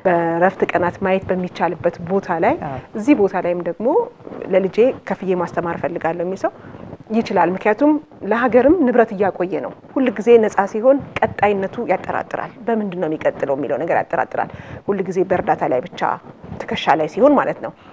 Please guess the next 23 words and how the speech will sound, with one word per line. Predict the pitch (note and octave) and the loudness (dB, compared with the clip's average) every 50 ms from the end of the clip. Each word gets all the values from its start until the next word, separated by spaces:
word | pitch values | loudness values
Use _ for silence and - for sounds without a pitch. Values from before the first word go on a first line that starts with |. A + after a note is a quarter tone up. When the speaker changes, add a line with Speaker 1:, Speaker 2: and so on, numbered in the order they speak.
| - _ | -20 _
Speaker 1:
ስለዚህ | _ - G#3 G3+ A3 D#4+ - | _ -4 -2 0 2 0 0
ይሄ | - A3 G#3+ A3 | 2 0 0 0
ትምህርት | G#3 - F#3+ - - | -2 -2 -6 -4 -4
ቤት | G#3 G#3 | -4 -4
እንግዲህ | G3+ G3+ B3 E4 E4 | -4 0 2 2 4
ሁለቱንም | B3+ A#3 B3 C#4+ C#4 - B3 A#3 C#4 G4+ | 6 6 4 4 4 0 0 2 2 0
Speaker 2:
ልክ | - - - - - - - | 0 -6 -16 -20 -20 -18 -10
ነው። | - G#3 | -6 0
Speaker 1:
ያመጣጠነ | G#3 G#3+ B3+ D4+ - G#3 E3 D3 C3+ C#3 - - | 6 6 6 6 6 6 4 4 4 2 0 -4
ነው። | - - - - - | -6 -8 -10 -6 -2
Speaker 2:
አንድ | - F3+ F3+ E3+ E3 | 0 0 2 2 0
ነገር | F3 E3+ E3 E3+ D#3+ | 0 0 0 0 -2
ልጨምር፣ | D#3 D3+ - - - G3 A#3 D#4 F4+ D#4+ - - E3 | -2 -6 -4 -4 -2 0 0 0 0 -2 -4 -4 0
የእኛን | F3+ G3+ G#3 G#3 G#3+ G#3 G#3 G3+ | 2 2 4 4 4 2 2 2
እውቀት | F3+ - - E3+ - - - - - - | 0 -2 -2 -4 -6 -6 -12 -20 -10 -4
ለአገሩ | F3 C#3 C#3 D3+ C#3 C#3+ C#3 C3+ | 0 2 2 2 2 -2 -4 -4
እንዲሆን | C3 B2+ B2+ B2 A#2 - - - - - - - - - - - _ - _ - | -4 -4 -4 -6 -6 -8 -8 -10 -12 -20 -20 -20 -20 -20 -20 -20 _ -20 _ -4
እና | D#3+ F3 E3+ D#3+ D3+ D3+ | 0 0 2 2 2 2
እንዳልሽ | D3+ D3 C#3+ D3 - - A#3+ G3 | 2 0 0 -2 -2 0 0 2
በምግብ | E3+ E3+ D#3+ E3 D#3+ D#3 E3 D3 B2+ | 4 4 4 4 4 4 2 2 2
ደግሞ | - C3 - - - - - - - - - - - - | -2 -4 -2 -2 -6 -6 -8 -12 -18 -20 -20 -20 -6 0
ኒውትሪሽን፣ | F#3 F#3+ F#3+ - - G3 F#3 - - - C#3 C#3 - - - - - - _ _ D#3 | 0 0 0 0 -2 -2 -2 -2 -2 -6 -6 -6 -6 -8 -12 -14 -20 -20 _ _ -2
በሄልት | - F#3+ F3+ E3 E3+ F#3+ E3 C3+ B2+ | 0 0 0 0 0 0 2 0 0